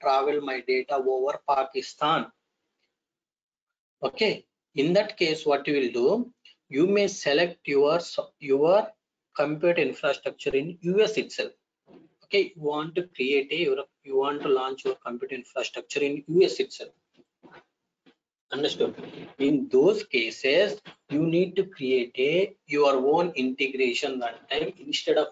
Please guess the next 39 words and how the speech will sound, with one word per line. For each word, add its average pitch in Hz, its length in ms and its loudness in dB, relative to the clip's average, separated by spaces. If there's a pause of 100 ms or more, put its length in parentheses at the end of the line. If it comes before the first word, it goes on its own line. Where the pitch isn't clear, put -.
(120)
going 131 320 2
with 117 260 -2
the 180 320 0 (380)
auto 170 440 4
resolve 139 400 0
integration 123 800 -4
runtime. 120 600 -4 (560)
In 131 160 -16
that 135 260 -10
case, 156 240 -8
you 139 60 -10
need 127 240 -8
to - 160 -16
go 123 160 -2
with 123 220 -8
the 254 320 -2 (500)
Azure 127 280 0
integration 120 760 -4
runtime 175 440 -2
instead 131 300 -6
of 131 180 -4
going 120 280 -4
with 117 200 -8
the - 100 2
auto 127 320 0
resolve 120 300 -6
integration - 560 -20
runtime. - 360 -14 (480)
If 139 160 -6
you 139 100 0
go 151 140 4
with 175 220 2
auto 147 300 -2
resolve 139 280 2
integration 123 580 -4
runtime, 120 340 -4
what 139 220 0
is 131 120 -2
happening? 151 520 -2